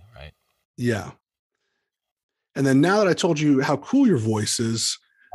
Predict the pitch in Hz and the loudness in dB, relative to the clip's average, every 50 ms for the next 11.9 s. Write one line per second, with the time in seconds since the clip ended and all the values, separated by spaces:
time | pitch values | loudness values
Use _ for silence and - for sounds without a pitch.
0 | 101 87 - 131 107 - 175 160 - _ _ - 190 - 135 139 170 202 240 226 | -6 -4 -2 -2 -2 0 -2 -2 -4 _ _ -6 -4 -2 0 2 2 2 2 2
1 | 220 - - 220 202 196 190 202 185 175 170 160 139 147 143 143 - 170 156 151 | 0 2 2 2 2 2 2 2 2 4 2 0 0 -2 -2 -2 -2 -2 0 2
2 | 160 147 - - 147 123 131 123 - 135 135 131 131 127 120 117 113 113 - - | 2 2 2 -2 -2 -2 -4 -2 -2 0 2 2 2 2 2 0 0 -2 -4 -4
3 | - 135 120 120 120 120 120 117 113 113 104 - - - 139 120 113 110 107 104 | -2 0 0 2 2 2 0 0 0 0 -2 -2 -2 0 0 0 0 -2 -4 -4
4 | 104 107 113 113 110 110 _ _ - - 185 160 - 175 165 160 156 147 - 131 | -4 -6 -6 -6 -8 -10 _ _ -4 -4 -4 -2 0 0 2 2 2 0 0 -2
5 | 117 110 - - - 147 127 123 123 117 - - - 120 110 - - 147 139 131 | -2 0 -2 0 0 0 2 2 0 0 0 -2 -4 -4 -4 -4 -4 -4 -4 -4
6 | 160 143 - 175 - - 175 165 - 131 - - 120 110 107 98 - - 80 - | -4 -6 -6 -8 -2 -2 -2 -2 0 -4 -4 -4 -6 -6 -6 -8 -12 -14 -16 -18
7 | _ - - - _ _ _ - 135 143 180 185 - - 147 151 160 165 - - | _ -20 -20 -20 _ _ _ -12 -8 -6 -6 -6 -8 -8 -6 -6 -6 -6 -6 -8
8 | - 151 147 - - 131 143 139 147 151 165 196 208 202 180 180 170 160 151 - | -8 -8 -8 -8 -8 -6 -6 -4 -2 -4 -4 -2 -4 -4 -4 -4 -4 -6 -6 -8
9 | - - 147 135 127 113 113 110 110 104 107 107 110 110 110 107 101 - - - | -8 -6 -4 -4 -4 -4 -6 -4 -4 -2 -2 -2 -2 -4 -4 -4 -4 -6 -8 -10
10 | - 104 110 107 104 - - 107 113 110 104 - 104 110 95 113 110 107 101 - | -8 -6 -4 -4 -4 -6 -10 -12 -12 -12 -12 -12 -14 -10 -6 -4 -4 -4 -4 -4
11 | - - - - 107 104 110 107 104 92 95 95 92 87 85 80 76 73 | -6 -6 -6 -6 -8 -8 -8 -8 -8 -8 -8 -8 -8 -10 -10 -12 -14 -16